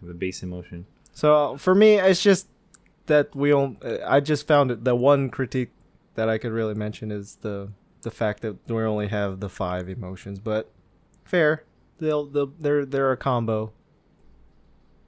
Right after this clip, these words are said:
Speaker 2: wh-, as we get older.
Speaker 1: Mm-hmm. So for me, I, uh, in number, for my seventh spot, I put Toy Story two.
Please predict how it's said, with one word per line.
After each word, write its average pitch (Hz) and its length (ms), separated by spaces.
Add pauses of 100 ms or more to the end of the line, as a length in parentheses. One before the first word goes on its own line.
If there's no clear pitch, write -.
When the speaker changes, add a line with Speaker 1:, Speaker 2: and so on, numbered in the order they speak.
Speaker 2:
wh-, 123 60
as 110 300
we 113 80
get 110 180
older. 104 380 (1300)
Speaker 1:
Mm-hmm. 92 280 (1700)
So 117 200
for 120 120
me, 127 160
I, 123 100 (240)
uh, - 180
in 107 420
number, 110 480
for - 120
my 104 140
seventh 120 320
spot, - 360 (240)
I 107 40
put - 180
Toy 117 120
Story 110 280
two. 107 340